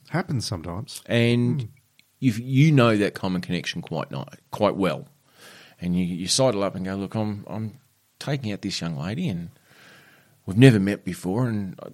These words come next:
Speaker 2: I like the profile and she seems quite nice and lovely, but I wanna know a bit more about her."
Speaker 1: Yep.
Speaker 2: And this is what that person says. Tell me whether or not you're still going on that date.
Speaker 1: Righto.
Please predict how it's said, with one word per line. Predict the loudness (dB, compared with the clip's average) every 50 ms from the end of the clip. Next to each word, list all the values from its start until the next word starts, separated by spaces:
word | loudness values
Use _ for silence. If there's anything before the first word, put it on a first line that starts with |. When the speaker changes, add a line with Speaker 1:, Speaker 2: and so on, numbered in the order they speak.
| -14 -10 -6 -2
Speaker 2:
I | 0
like | 0 0 0 -2
the | -6 -12
profile | -8 -4 -4 -4 -2 0 0 0 2 2 2 0
and | 0 -2 -2
she | -2 -2
seems | -2 -2 -2 -2 -2 -4
quite | -6 -4 -2 -2 -2 -2
nice | 0 0 2 2 2 2 2 0
and | -2 -2
lovely, | -4 -4 -4 -4 -4
but | 0 2 2 4
I | 6
wanna | 6 6 4 4 2 2
know | 2 2 2
a |
bit | 2 2 0 0
more | 0 -2 -4 -2 -4 -4
about | -4 -4 -6 -6 -6 -6 -10
her." | -16 -20 _ _ _ _ _ 0
Speaker 1:
Yep. | 0 0 0 -2 -6 _ _ _ _ _ _ -20 -20 -12 _ 2
Speaker 2:
And | 4 6 6 6 4 4
this | 2 2 4 4 4 4
is | 2 2 0 0
what | 0 0 0 0 0 -2 _ -4
that | -2 -2 -2 -4 -10
person | -8 -6 -4 -2 -2 -2 -4 -4 -6 -6 -4
says. | -4 -2 -2 -2 -2 -4 -6 -6 -10 -10 -8 -6 -6 -6 -8 -10 _ _ _ _ _ _ _ _ _ _ _ _ _ _ _ _ _ _ _ _ _ _ _ _ _ _ _ _ _ -12
Tell | -6 -4 -2 0
me | 0
whether | 2 2 2
or | 0
not | 0 -4
you're | -4
still | -4 -2 -2 -2
going | 0 0 -2 -2 -2
on | -2 -2 -2
that | -2 -4 -6
date. | -8 -10 -10 -10 -12 _ _ _ _ _ _ _ -10
Speaker 1:
Righto. | -8 -6 -6 -6 -6 -8